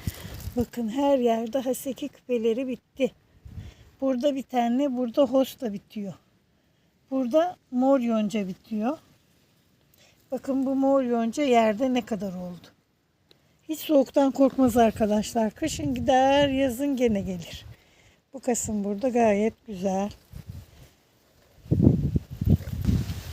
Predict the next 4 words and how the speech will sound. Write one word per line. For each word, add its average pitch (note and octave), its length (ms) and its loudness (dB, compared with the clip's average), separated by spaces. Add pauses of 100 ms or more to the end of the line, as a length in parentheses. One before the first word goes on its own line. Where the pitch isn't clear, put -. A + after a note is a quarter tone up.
(680)
Hemen A#3+ 380 6
dönüyorum A3+ 580 4
bu A3 60 -4
tarafıma. G#3+ 640 0